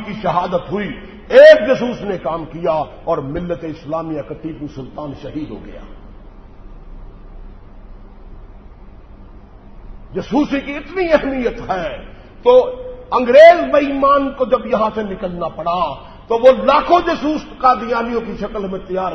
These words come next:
کر کے مسلمان معاشرے کے اندر چھوڑ گیا۔ ہر قادیانی یہاں پہ کفر کا جاسوس ہے، اور یہ جاسوس کا کام کر رہا ہے۔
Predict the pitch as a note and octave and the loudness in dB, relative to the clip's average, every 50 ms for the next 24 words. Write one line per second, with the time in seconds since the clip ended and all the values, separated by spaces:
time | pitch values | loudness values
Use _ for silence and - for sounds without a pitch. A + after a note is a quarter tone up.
0 | - - F3+ D#3 C#3+ - F3+ E3 E3 D3 - - - - F3+ - F#3+ F#3 E3 E3+ | -6 -8 -10 -10 -8 -10 -10 -10 -10 -12 -12 -14 -12 -12 -8 -6 -6 -8 -6 -6
1 | F3 F3+ F3+ E3+ D#3+ D#3 E3 E3+ - - D3+ D#3+ D3+ - D#3 D3 D3 C#3+ C3 - | -6 -6 -6 -6 -6 -6 -6 -6 -8 -8 -10 -10 -10 -8 -10 -10 -8 -10 -12 -12
2 | - - E3+ E3 D3 B2 B2+ D3 C#3 B2+ B2 - - - - - - - - - | -14 -12 -12 -12 -10 -10 -10 -10 -8 -8 -10 -12 -14 -18 -18 -20 -18 -8 0 2
3 | A3 B3+ A#3 F#3+ E3 - G3 G3+ G#3 F3+ F3+ F#3 F#3 F#3 F#3+ F#3+ F#3+ F#3 D#3 - | 2 2 2 0 -4 -4 -2 -2 -2 -2 -2 -4 -4 -4 -4 -6 -6 -6 -6 -8
4 | - - - D3+ D#3+ F#3+ D#3+ F3 F3 E3+ F3 - - F#3 E3+ - - F3 C#3+ D3 | -10 -14 -8 -4 -4 -2 -2 -2 -2 -4 -4 -6 -6 -8 -8 -10 -12 -14 -10 -10
5 | D#3+ - - C#3+ C#3 C3+ C3 B2 - E3 F3+ D3 - - - - A#2 A#2 A#2 A2+ | -10 -10 -8 -10 -10 -10 -12 -14 -12 -14 -12 -12 -14 -14 -14 -14 -14 -14 -14 -18
6 | - - - - - - - - - - - - - - - - - - - - | -20 -20 -20 -20 -20 -20 -20 -20 -20 -20 -20 -20 -20 -20 -20 -20 -20 -20 -20 -20
7 | - - - - - - - - - - - - - - - - - - - - | -20 -20 -20 -20 -20 -20 -20 -20 -20 -20 -20 -20 -20 -20 -20 -20 -20 -20 -20 -20
8 | - - - - A3 A#3 A3+ C4+ B3+ B3 C#4 - - D4+ F#4 F#4 D#4 - E4 D#4 | -20 -8 0 0 0 2 2 2 2 2 2 2 2 2 2 2 4 2 0 0
9 | - D4 D4 D4+ C4+ A3+ G#3 - G#3+ G3 G3+ G3+ F3 F3+ F#3 D#3 F3+ F#3 F3+ - | 0 0 0 0 -2 -2 -2 -4 -4 -4 -4 -4 -4 -4 -4 -2 -4 -4 -4 -6
10 | C3+ | -8